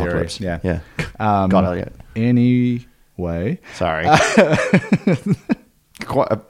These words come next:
Speaker 2: A D H D brain today is quite
Speaker 1: Yeah,
Speaker 2: bad.
Speaker 1: a little bit. Um, but yeah, th-, uh, in the process of figuring out how to fix Y two K, people also started to become more aware of, like,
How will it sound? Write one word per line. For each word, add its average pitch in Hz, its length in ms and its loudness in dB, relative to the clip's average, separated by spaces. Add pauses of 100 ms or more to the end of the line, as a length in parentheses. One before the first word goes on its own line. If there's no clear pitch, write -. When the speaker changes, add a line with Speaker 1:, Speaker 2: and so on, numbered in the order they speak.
(160)
Speaker 2:
A 110 100 2
D 104 80 2
H 90 140 -2
D 95 120 4
brain 87 260 0
today 85 220 -2
is 82 80 -4
quite 90 100 -2
Speaker 1:
Yeah, 80 140 2
Speaker 2:
bad. 80 220 -2 (140)
Speaker 1:
a 107 40 -14
little 135 120 -4
bit. 131 240 0 (280)
Um, 110 640 6 (640)
but - 420 2 (400)
yeah, 98 300 2
th-, - 120 -14 (200)
uh, 117 160 2
in 135 140 6
the 135 80 4
process 107 500 0
of 101 80 -2
figuring 104 600 -4
out 95 300 -6 (240)
how 98 140 -6
to 95 80 -4
fix - 280 -6
Y 90 120 -2
two 87 140 -8
K, 107 260 0
people 101 240 -4
also 95 260 -6
started 90 280 -4
to 87 60 -10
become 95 240 -6
more 87 120 -6
aware 87 320 -2
of, 82 80 -6
like, 92 240 -6